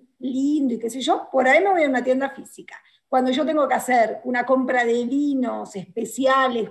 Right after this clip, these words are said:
para estoquearme una fiesta, qué sé yo, voy a la europea. Cuando yo tengo que, entonces, cuando yo tengo una compra de urgencia, voy a la tienda de la esquina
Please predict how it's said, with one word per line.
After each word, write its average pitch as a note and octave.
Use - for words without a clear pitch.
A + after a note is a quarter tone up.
para A#3+
estoquearme B3+
una A3+
fiesta, C4
qué A3+
sé A3
yo, E4+
voy D4
a F4+
la C#4
europea. A3+
Cuando A#3
yo C#4+
tengo D#4+
que, C4
entonces, G#3
cuando B3+
yo D#4
tengo D#4
una B3+
compra B3
de A3+
urgencia, D4+
voy D4
a C4+
la B3+
tienda C4
de G3+
la F#3+
esquina G#3+